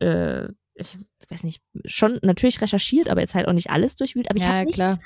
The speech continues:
Speaker 1: nichts erstmal so wirklich gefunden. Und das war dann auch wieder so ein bisschen komisch. So
Speaker 2: Mhm.
Speaker 1: warum, weil normalerweise hast du immer Kritik an.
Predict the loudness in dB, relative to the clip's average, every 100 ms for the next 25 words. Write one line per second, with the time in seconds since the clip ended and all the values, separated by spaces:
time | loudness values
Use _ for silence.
0 | -12 -20 -20 -4 -2 0 2 2 2 0
1 | 2 2 0 -4 -2 -2 -2 -2 -2 -2
2 | -2 0 0 0 0 0 2 0 0 -2
3 | -2 -2 -2 0 2 4 4 2 0 -6
4 | _ 0 4 6 6 6 4 0 -6 0
5 | 4 6 6 6 4 4 2 0 4 6
6 | 6 2 -8 -6 -6 0 0 0